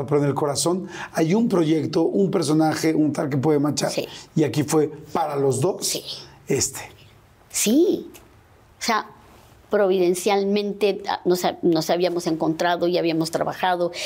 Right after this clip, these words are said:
Speaker 2: y había tenido un papá él a todo dar y yo un papá a todo dar y los dos habíamos hecho lo mejor que podíamos con nuestros trabajos y habíamos sido leales a lo que estábamos haciendo.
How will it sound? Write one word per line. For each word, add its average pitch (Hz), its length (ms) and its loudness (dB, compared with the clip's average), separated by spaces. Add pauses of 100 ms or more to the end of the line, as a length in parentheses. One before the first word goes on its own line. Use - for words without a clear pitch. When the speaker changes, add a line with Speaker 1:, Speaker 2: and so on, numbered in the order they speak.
(140)
Speaker 2:
y 202 120 2
había 185 260 -2
tenido 180 320 2
un 175 140 0
papá 165 340 -2
él 170 160 -2
a 160 140 -2
todo 160 260 0
dar 170 160 0
y 165 100 -8
yo 165 120 0
un 160 80 -2
papá 160 260 -4
a 165 80 -8
todo 156 300 0
dar 170 240 0
y 170 120 -4
los 160 260 0
dos 165 280 -2
habíamos 165 460 -2
hecho - 260 -2 (400)
lo 180 180 2
mejor 185 360 -2
que 190 100 -8
podíamos 165 460 -2
con 160 200 -4
nuestros 156 380 -4
trabajos 175 720 -4 (960)
y 214 60 2
habíamos 185 380 0
sido 175 600 2
leales 175 480 0
a 170 40 2
lo 160 120 0
que 160 120 -6
estábamos 147 540 -4
haciendo. 170 600 0